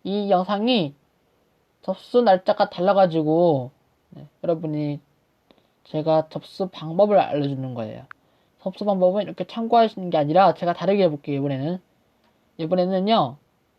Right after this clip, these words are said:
그냥 댓글로만 "접수합니다" 라고 적으면 돼요. 예를 들어 볼게요. 네. 예를 든다면, 음, 만약에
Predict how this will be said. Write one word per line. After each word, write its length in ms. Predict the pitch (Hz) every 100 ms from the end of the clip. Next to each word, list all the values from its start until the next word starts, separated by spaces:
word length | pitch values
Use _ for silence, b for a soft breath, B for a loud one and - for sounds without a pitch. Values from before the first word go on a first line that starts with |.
| _ _ _ _ _
그냥 160 | 196 190
댓글로만 960 | - 208 - - 247 233 214 226 254 254
"접수합니다" 960 | 190 - - 220 208 190 185 202 202
라고 240 | 175 170 175
적으면 220 | 170 156 135
돼요. 140 | 127 - -
예를 220 | 156 185
들어 120 | 170
볼게요. 500 | 147 143 143 160 202 - _ _ -
네. 160 | 139 - _ _ _ _ _ _ - _ _ _ -
예를 320 | 160 175 185
든다면, 600 | 165 151 160 185 131 127 _ _ -
음, 640 | 135 135 139 135 135 135 135
만약에 800 | 143 151 147 151 147 143 139